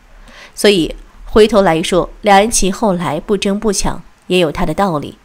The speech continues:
一方面他早就自立门户了，另一方面也是从发展的可行性来分析。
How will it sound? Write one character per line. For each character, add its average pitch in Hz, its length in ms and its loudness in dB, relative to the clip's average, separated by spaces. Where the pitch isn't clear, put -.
一 226 100 -2
方 202 180 2
面 196 200 -4
他 196 140 0
早 170 180 0
就 175 140 -2
自 185 160 -4
立 160 140 -4
门 143 220 -4
户 143 240 -4
了， - 120 -10
另 269 140 0
一 185 80 0
方 156 200 -8
面 143 160 -10
也 226 80 2
是 240 120 0
从 214 240 -2
发 254 240 0
展 190 160 0
的 143 100 -6
可 165 200 -6
行 160 200 -4
性 196 200 -2
来 139 120 -4
分 151 240 -6
析。 - 300 -6